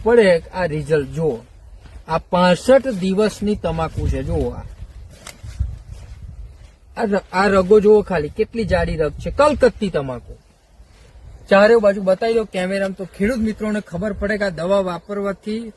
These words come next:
તમાકુની અંદર કેટલું જબરજસ્ત રિઝલ્ટ આવે છે. જોઈ શકો છો ખેડૂત મિત્રો, જે ખેડૂત મિત્રએ અમારો ઓનલાઈન સંપર્ક કરેલો, દવા મંગાવી અને એમને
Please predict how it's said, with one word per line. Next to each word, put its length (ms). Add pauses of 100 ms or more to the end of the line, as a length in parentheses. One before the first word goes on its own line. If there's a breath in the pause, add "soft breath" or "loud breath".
તમાકુની 600
અંદર 260
કેટલું 560
જબરજસ્ત 760
રિઝલ્ટ 440
આવે 400
છે. 140 (3750)
જોઈ 220
શકો 360
છો 120
ખેડૂત 360
મિત્રો, 420 (380)
જે 120
ખેડૂત 440
મિત્રએ 560 (260)
અમારો 360
ઓનલાઈન 440
સંપર્ક 460
કરેલો, 400
દવા 280
મંગાવી 520 (400)
અને 160
એમને 420